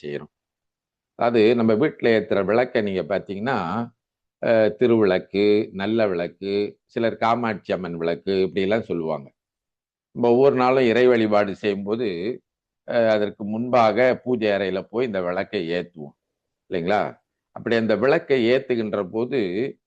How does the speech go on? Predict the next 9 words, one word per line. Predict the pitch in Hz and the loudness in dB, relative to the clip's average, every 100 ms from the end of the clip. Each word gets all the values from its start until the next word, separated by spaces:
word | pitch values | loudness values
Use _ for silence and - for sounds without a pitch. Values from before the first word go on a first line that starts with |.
| _ _ - | _ _ -4
என்ன | 110 131 160 160 | -2 0 -2 0
எண்ணி | 131 117 123 | 2 2 2
விளக்கு | 107 104 107 - | 2 2 0 -2
ஏத்தணும், | 101 107 - 90 85 120 - _ _ _ _ | 0 0 -2 -8 -6 -6 -8 _ _ _ _
அதை | - 107 107 | -4 2 4
எப்படி | 113 - 151 139 113 | 4 0 -2 2 2
ஏத்த | 110 120 101 | 2 0 0
வேண்டும் | 95 90 107 - | 0 -2 -6 -6
என்கின்ற | 104 101 98 90 92 | -8 -6 -6 -6 -8